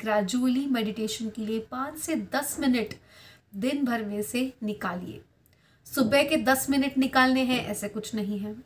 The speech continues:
आप सुबह पाँच मिनट, शाम को पाँच मिनट कर सकते हैं। आपके हिसाब से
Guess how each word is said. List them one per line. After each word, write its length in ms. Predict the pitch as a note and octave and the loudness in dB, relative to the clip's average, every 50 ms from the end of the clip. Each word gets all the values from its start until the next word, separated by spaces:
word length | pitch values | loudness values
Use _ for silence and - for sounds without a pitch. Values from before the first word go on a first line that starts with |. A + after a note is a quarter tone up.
| - - | -12 -6
आप 220 | G#3+ G#3 G#3 - - _ - | -4 -4 -4 -4 -8 _ -20
सुबह 320 | - - A#3+ G3 G3+ A3 | -10 -8 -4 -2 -2 -2
पाँच 340 | A3 - A3+ A3+ A3+ - - | 0 2 2 0 0 0 -2
मिनट, 200 | A#3 A3 A3+ G#3+ | -2 -2 -2 -2
शाम 300 | - - A3+ G3+ G3+ G3+ | -4 -2 -2 -2 -2 -2
को 120 | - B3 | -4 -4
पाँच 260 | A3 A#3 A3+ G#3+ A3 A#3 | 0 2 2 2 0 -2
मिनट 220 | A3+ A3+ A3 - | -2 -4 -4 -4
कर 100 | - A3+ | -6 -6
सकते 380 | G#3+ - A3 - - - G#3+ G#3 | -6 -6 -8 -8 -6 -6 -4 -4
हैं। 180 | G#3+ G#3+ G#3+ - _ _ _ _ _ _ _ _ _ _ _ _ _ _ _ _ _ _ _ _ _ - | -6 -6 -10 -14 _ _ _ _ _ _ _ _ _ _ _ _ _ _ _ _ _ _ _ _ _ 0
आपके 360 | - D4+ F4 E4+ - - G4 | 2 2 2 2 0 -2 -2
हिसाब 360 | F4 E4 - - A#3+ G#3+ G#3 | 0 0 2 2 2 0 0
से 340 | G#3 - - G#3+ G#3+ C4 - | -2 -4 -4 -4 -4 -6 -6